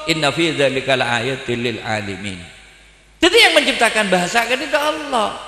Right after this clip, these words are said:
Bahkan jangankan bahasa manusia, bahasa binatang, tumbuh-tumbuhan itu cuma, cuma punya bahasa. Cuma bahasanya tumbuh-tumbuhan tak bisa didengar oleh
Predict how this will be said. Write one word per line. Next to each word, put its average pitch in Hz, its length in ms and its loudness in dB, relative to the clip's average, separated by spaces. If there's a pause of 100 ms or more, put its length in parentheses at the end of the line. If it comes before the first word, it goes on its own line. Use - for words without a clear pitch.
(160)
Bahkan 226 400 6
jangankan 202 480 4
bahasa 175 320 4
manusia, 214 500 2
bahasa 202 400 2
binatang, 208 460 0 (400)
tumbuh-tumbuhan 320 800 4
itu 247 160 -4
cuma, 202 180 0 (380)
cuma 196 180 -4 (400)
punya 202 300 2
bahasa. 151 800 -2 (400)
Cuma 226 220 6
bahasanya 175 480 4
tumbuh-tumbuhan 180 480 -2
tak 165 180 -2
bisa 156 220 -2
didengar 147 400 -4
oleh 135 260 2